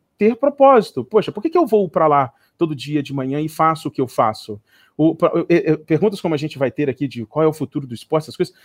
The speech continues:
é, é, é fazer com que eles entendam o que é esse, esse ecossistema, entender um pouco do business. Então, assim,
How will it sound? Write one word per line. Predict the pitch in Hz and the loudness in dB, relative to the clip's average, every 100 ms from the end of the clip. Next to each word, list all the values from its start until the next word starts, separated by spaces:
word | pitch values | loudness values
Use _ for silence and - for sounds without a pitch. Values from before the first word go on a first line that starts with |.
| _ | _
é, | 139 - | -4 0
é, | 143 - | 0 2
é | 139 - | 0 0
fazer | - 175 160 233 | -2 0 2 2
com | 247 | 2
que | 226 | -2
eles | 214 208 | -2 -2
entendam | 208 - 196 254 190 165 147 | -4 -4 -2 -2 0 -2 -2
o | |
que | 139 143 139 | -6 -6 -2
é | 131 156 156 _ - | 0 0 -4 _ -8
esse, | 131 135 - 143 - | -4 -4 -6 -6 -4
esse | 131 - | -6 -2
ecossistema, | 127 127 123 113 - 147 175 185 165 123 | -4 -4 -8 -14 -10 -6 -2 -2 -2 -2
entender | 135 131 | -2 -2
um | 143 | -2
pouco | 135 123 | -6 -10
do | 113 | -8
business. | 139 170 | -6 -4
Então, | 165 190 | -4 -4
assim, | 185 190 | -4 -4